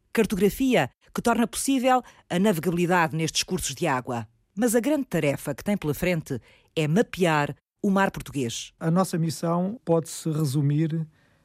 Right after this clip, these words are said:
Speaker 2: na seguinte frase: "Conhecer o mar para que todos o possam usar".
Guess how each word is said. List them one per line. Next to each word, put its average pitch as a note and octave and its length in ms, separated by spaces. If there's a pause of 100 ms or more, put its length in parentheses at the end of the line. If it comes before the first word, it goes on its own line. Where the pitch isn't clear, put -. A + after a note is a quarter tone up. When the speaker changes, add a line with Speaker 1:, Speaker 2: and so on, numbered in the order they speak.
(100)
Speaker 2:
na D3+ 200
seguinte D#3 360
frase: B2 540
"Conhecer D#3 420
o D3+ 40
mar D3 320 (300)
para D3+ 180
que - 100
todos D3+ 240
o D3 60
possam D3 360
usar". A#2 360